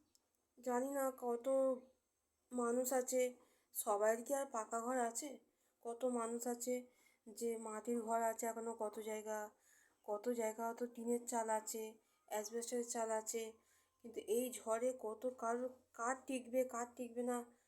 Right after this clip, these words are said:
সে তো কেউ বলতে পারছে না। সব মানুষের তো আর, মানে, ঢালাই দেওয়া, ছাদ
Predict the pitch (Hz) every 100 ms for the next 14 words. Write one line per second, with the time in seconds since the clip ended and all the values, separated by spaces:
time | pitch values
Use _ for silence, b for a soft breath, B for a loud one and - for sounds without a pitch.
0 | b - - 233 226 240 220 214 214 233
1 | 240 240 285 254 254 _ _ _ _ _
2 | _ _ _ _ _ _ _ _ _ B
3 | B B B B B _ _ _ _ _
4 | - - _ _ _ - - 240 233 233
5 | 247 247 254 285 269 269 - - 226 220
6 | 220 202 - 220 233 240 247 240 240 -
7 | - 226